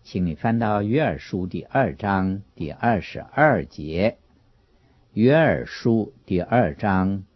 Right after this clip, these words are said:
第二十二节：“田野的走兽啊，不要惧怕，因为旷野的草发生，树木结果，无花果树、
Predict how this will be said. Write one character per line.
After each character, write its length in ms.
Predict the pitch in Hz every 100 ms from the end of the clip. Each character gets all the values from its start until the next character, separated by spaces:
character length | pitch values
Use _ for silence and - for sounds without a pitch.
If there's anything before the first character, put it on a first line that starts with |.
| _ _ _ _ -
第 160 | 80
二 340 | 78 - 143 92
十 260 | - - -
二 300 | 120 117 76
节 460 | - 73 78 92 - _ _ _ _ _ _ _ _ _ _ _ _ _ _ _ _
：“田 380 | - 123 120 170
野 160 | 123
的 120 | 87 98
走 360 | - 82 71
兽 360 | - - 135 82
啊， 320 | 76 67 - _ _ _ _
不 80 | -
要 260 | 123 120 82
惧 400 | - - 85 71
怕， 380 | - 107 78 - _ _ _ _ _ _ _ _ _
因 200 | 143 151
为 260 | 143 135 127
旷 380 | - - 180 147
野 180 | 104 76
的 80 | 90
草 400 | - 78 62 62
发 280 | - 104
生， 360 | 110 - 131 131 - _ _ _ _
树 560 | - - - 202 151 107
木 420 | 101 147 104 80
结 240 | - 107 117
果， 580 | 110 78 73 85 - - _ _ _ -
无 400 | 90 110 139 151
花 420 | - 147 143 147
果 240 | - 87
树、 380 | 67 - 107 57